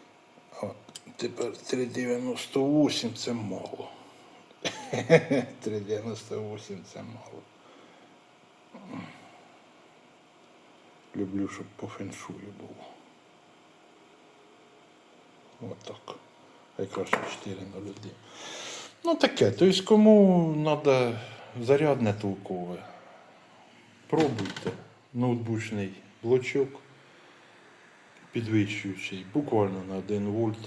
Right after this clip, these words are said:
Це все в коробочку спакували. Заряджає обалденно любі акумулятори.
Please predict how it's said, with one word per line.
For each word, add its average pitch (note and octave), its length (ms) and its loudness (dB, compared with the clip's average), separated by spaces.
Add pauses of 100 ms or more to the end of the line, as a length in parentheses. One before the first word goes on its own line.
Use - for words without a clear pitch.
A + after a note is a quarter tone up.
(140)
Це G#2+ 140 2
все G2+ 220 0
в F#2+ 80 -2
коробочку G2 580 0
спакували. D3 680 4 (720)
Заряджає A#2+ 760 2
обалденно G#2 600 0
любі A2 340 0
акумулятори. F2+ 760 -8